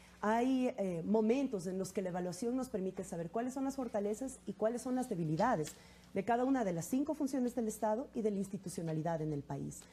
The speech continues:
Sin embargo, no se puede generalizar. Es decir, una Asamblea Nacional y una función legislativa que hoy trabaja con la gente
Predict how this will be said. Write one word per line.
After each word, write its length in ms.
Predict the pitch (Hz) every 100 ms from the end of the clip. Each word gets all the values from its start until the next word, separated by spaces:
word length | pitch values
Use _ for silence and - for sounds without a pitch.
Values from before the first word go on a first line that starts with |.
| - - -
Sin 180 | - 233
embargo, 320 | 220 233 277
no 140 | 262 214
se 80 | 214
puede 180 | 220
generalizar. 640 | 220 185 156 147 - 285 151 - - - -
Es 180 | 226 208
decir, 420 | 180 170 269 220 - 190
una 160 | 196
Asamblea 420 | 202 185 185 202
Nacional 520 | 196 180 185 202 233 208
y 40 |
una 160 | 190 170
función 600 | 175 165 202 196 202 202
legislativa 840 | 190 180 175 160 151 269 277 156 - - -
que 120 | 185
hoy 120 | 202
trabaja 380 | 247 254 220 185
con 140 | 170
la 80 | 151
gente 480 | - 269 240 156